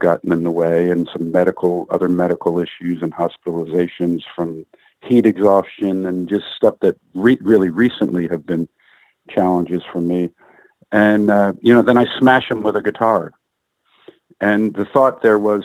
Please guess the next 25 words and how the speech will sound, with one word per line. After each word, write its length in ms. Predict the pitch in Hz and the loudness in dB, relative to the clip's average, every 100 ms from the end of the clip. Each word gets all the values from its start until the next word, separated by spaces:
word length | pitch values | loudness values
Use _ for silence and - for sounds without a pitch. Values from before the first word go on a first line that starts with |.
| - | -4
you 120 | 104 | -2
know, 300 | 101 98 92 _ _ | -2 -4 -6 _ _
uh, 100 | 98 - | -14 -6
you 180 | 110 92 | -2 -2
know, 60 | - - | -4 0
to 140 | 104 | 2
inspire 500 | 98 - 110 113 113 | 2 0 2 4 4
people 360 | - 104 - 92 - | 0 -4 -4 -8 -8
to, 200 | 87 78 _ - | -10 -12 _ -10
to 80 | 95 85 | -8 -6
visualize 580 | 82 104 104 95 92 87 | -2 -2 0 2 2 0
their 160 | 98 90 | -2 -2
own 340 | 95 101 90 - _ _ _ _ _ _ _ _ - | 0 0 -2 -6 _ _ _ _ _ _ _ _ -10
challenges 560 | - 101 101 - 85 82 | 0 2 2 0 -4 -4
and 180 | 82 - | -6 -6
to 80 | |
destroy 500 | 78 82 - 95 95 | -8 -8 -8 -2 0
them, 180 | 87 73 71 _ _ - | 0 -4 -10 _ _ -10
you 120 | 87 | -6
know, 200 | 82 85 80 - 92 | -4 -4 -6 -10 -8
um, 140 | 85 80 | -6 -4
in 100 | 92 | 0
their 160 | 92 90 92 | 2 2 2
mind. 260 | 85 76 - _ _ _ _ _ _ _ - | 2 -2 -8 _ _ _ _ _ _ _ -8
Uh, 200 | 87 | -4